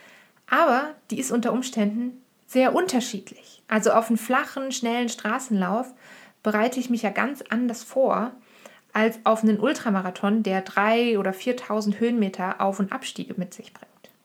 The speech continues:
Da so noch nebenbei, da fällt mir noch was ein, ähm, ist ja so eine Sache, viele Menschen glauben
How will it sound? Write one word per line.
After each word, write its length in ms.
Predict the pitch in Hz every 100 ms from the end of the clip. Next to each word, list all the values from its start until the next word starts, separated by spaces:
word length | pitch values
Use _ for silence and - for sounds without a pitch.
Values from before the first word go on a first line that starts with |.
| _ _ _ _ _ _ _ _ - - - - _ _ _ _ _
Da 180 | 240 269
so 80 | 285
noch 160 | 254
nebenbei, 340 | 214 247 226 240
da 80 | 240
fällt 180 | 226
mir 120 | 214 208
noch 80 |
was 100 | 208
ein, 140 | 202 202 - - - - -
ähm, 480 | 214 214 214 226 - - _ - -
ist 120 | 226
ja 80 | 285
so 80 | 277
eine 140 | 247
Sache, 460 | 202 254 - 226 254
viele 280 | - 269
Menschen 400 | 247 240 247 214
glauben 380 | 196 220 277 254